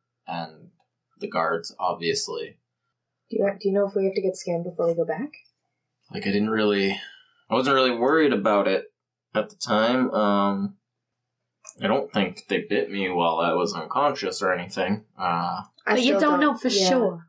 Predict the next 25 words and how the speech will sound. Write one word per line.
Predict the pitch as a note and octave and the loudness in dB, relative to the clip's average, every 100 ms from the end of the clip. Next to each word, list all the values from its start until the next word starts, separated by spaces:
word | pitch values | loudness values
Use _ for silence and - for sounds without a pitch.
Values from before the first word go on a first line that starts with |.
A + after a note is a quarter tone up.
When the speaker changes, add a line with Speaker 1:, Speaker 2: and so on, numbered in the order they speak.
| _ | _
Speaker 1:
It's | - - | -8 -6
true. | - C3+ B2 G#2+ G#2+ - _ _ - - _ - | -2 2 2 2 0 -10 _ _ -20 -20 _ -6
Um, | G2+ F#2+ F#2 F#2+ G2 _ _ _ _ _ _ _ _ _ - - | 0 0 0 -4 -14 _ _ _ _ _ _ _ _ _ -10 -4
Speaker 3:
I | A3+ | 0
think | D#4+ D#4+ | 2 2
it's | - | 0
just | C#4 B3+ | -6 0
better | A#3 A#3 C4+ | 2 4 2
for | D4 - - | 0 -4 -6
everybody | F3+ F3 A#3 A#3 F#3 F#3+ C#4 - - _ | -4 -2 -2 0 0 2 0 -2 -20 _
if | G3+ - | -8 -2
we | F#3+ | -2
just | G3 - | -2 -2
make | A3+ - | -4 -2
sure. | G#4+ C#4 | -4 -2
Speaker 1:
Shit. | - - - _ - - _ _ _ _ _ _ - | -4 -8 -12 _ -20 -20 _ _ _ _ _ _ 0
Uh, | G#2+ A2 G#2 G#2 G#2 G2+ - _ _ _ _ _ _ _ - | 2 4 4 2 2 -2 -8 _ _ _ _ _ _ _ -2
maybe, | A2 A#2+ B2 B2 B2+ _ _ _ _ _ _ | 0 2 2 2 -2 _ _ _ _ _ _
maybe | - G#2+ A2 | -2 0 0
Percival | A#2 A2 A2+ G#2 | -2 -2 -2 -2
can | G#2 G2 F#2+ | 0 -2 0
dig | G2+ | -2
up | G2+ - | -2 -4
a | |
spell | - - F#2+ F#2+ C#3 E3 | -4 -2 0 0 -2 -6